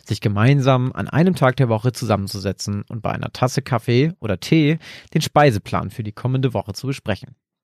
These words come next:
Dabei musste immer ein Kompromiss zwischen der sehr gesunden Lebensweise von Claudia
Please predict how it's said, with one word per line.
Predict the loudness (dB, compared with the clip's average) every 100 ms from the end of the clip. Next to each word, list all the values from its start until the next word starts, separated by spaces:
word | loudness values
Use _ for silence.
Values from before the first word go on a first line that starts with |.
| _ _ _ _ _ -16
Dabei | 0 4 6 6
musste | 4 0
immer | 2 4 4
ein | 2
Kompromiss | 0 0 2 2 0
zwischen | -4 -6 0
der | 0
sehr | -2 0 4 4
gesunden | 2 -2 -6 -8
Lebensweise | -8 -10 -8 -8 -8
von | -6 -6
Claudia | 0 4 4 4 2 0